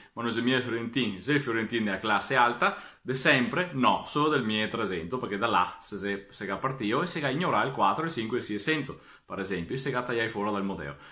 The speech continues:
Qua invece si tratta di mantenere tutto il modeo a disposizione, perché se modrio ragionare, mica de fare delle rappresentazioni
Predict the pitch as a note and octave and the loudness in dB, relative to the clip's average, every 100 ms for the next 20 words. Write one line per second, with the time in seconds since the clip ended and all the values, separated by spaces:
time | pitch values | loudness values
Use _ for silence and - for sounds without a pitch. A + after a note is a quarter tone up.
0 | - D3+ D#3+ C#3 C#3 G#3 D#3+ B2+ A#2+ A#2+ | -4 -2 2 2 2 0 -2 0 2 2
1 | G#2+ G#2+ A2 A2+ A2 G2+ E3+ C#3 G#2 G2 | 0 0 0 -2 -2 -2 -2 -2 0 0
2 | F#2 G#2+ G3 - - - A2 G#2 G#2 G2+ | 0 0 0 -4 -14 -8 -6 -6 -4 -4
3 | C#3 E3+ G#3 - - - - - B2 A#2+ | 0 0 0 -2 -16 -6 -4 2 2 2
4 | - B2 B2+ D3 C#3+ G2+ A2+ C#3 G#2+ F#2+ | -2 -2 0 2 2 2 2 2 2 2
5 | G2 F#2+ - A#2+ C3+ F#3+ G#3+ C3+ A#2 A#2+ | 0 -4 -8 -4 -2 0 0 0 0 0
6 | - - _ - A#2+ C3 A#2 A#2 A2+ G#2+ | -2 -18 _ 2 4 6 2 0 0 -2
7 | G#2+ G#2+ - A#2 B2 A#2+ | -4 -4 0 2 2 0